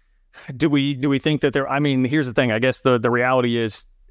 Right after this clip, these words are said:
there will probably, in college football in today's day and age, th-, there are probably going to be, there will probably be at least a guy or two that kinda hurts that will enter the portal here, right? And so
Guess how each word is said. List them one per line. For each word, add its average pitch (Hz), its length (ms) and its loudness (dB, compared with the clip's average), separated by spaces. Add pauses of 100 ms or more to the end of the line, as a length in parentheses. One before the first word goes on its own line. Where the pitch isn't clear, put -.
(220)
there 135 280 0
will 139 200 0
probably, 143 480 0
in 131 80 -2
college 196 300 0
football 165 300 0
in 139 60 -2
today's 131 320 -2
day 123 160 -4
and 120 100 -4
age, 92 320 -12 (120)
th-, 127 160 -4
there 139 160 0
are 123 60 -2
probably 151 420 0
going 139 220 0
to 127 60 -2
be, 117 420 -2 (1120)
there 147 120 0
will 123 100 0
probably 139 220 2
be 127 120 2
at 117 80 2
least 123 200 0
a 120 60 2
guy 110 180 2
or 107 100 0
two 117 140 0
that 107 120 2
kinda 110 200 0
hurts 95 400 -6
that 107 140 -4
will 110 240 0
enter 110 180 2
the 101 80 -2
portal 87 280 -8
here, 82 220 -10
right? 92 300 -2
And 98 140 -4
so 104 320 0